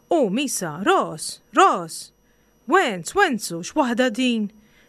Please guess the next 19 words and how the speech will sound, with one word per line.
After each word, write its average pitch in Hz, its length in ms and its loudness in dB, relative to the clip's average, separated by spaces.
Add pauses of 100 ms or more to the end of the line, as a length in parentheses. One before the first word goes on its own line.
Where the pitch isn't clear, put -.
(100)
Dawn 226 300 2
mejtin 208 360 -2
it-tnejn." 226 500 -4 (520)
U 269 60 0
ħareġ 262 400 0
jiġri 247 300 -2
kemm 254 240 -2
jiflaħ 220 340 -2
lejn 240 220 0
id-dar 208 240 -2
tal-kappillan. 214 920 -4 (640)
Wasal 269 380 2
bla 220 200 0
nifsu 277 360 -4
ċempel 247 480 -2
il-qampina. 226 840 -2 (640)
"X'ġara, 214 540 0
min 294 200 -2
hemm?" 156 300 -8